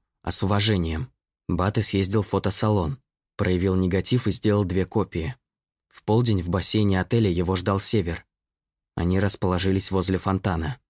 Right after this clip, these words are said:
"Тебе на будущее, Уда. Необъяснимый научный факт. Журчание или звук падающей воды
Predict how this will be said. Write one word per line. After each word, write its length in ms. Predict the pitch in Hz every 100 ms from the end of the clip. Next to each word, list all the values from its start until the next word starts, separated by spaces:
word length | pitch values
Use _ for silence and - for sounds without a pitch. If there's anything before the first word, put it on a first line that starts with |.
| _ _ _ _ _ _ _ _ _
"Тебе 260 | - 101 113
на 120 | 117
будущее, 500 | 135 127 95 98 90
Уда. 400 | - 90 87 - _ _ _ _ -
Необъяснимый 640 | 101 90 104 - 135 120
научный 460 | 101 104 113 131 120
факт. 400 | 113 92 - - _ -
Журчание 680 | 95 98 - 120 107 92 92
или 120 | 104
звук 300 | 98 107 -
падающей 460 | 104 92 92 -
воды 400 | 95 98 101 120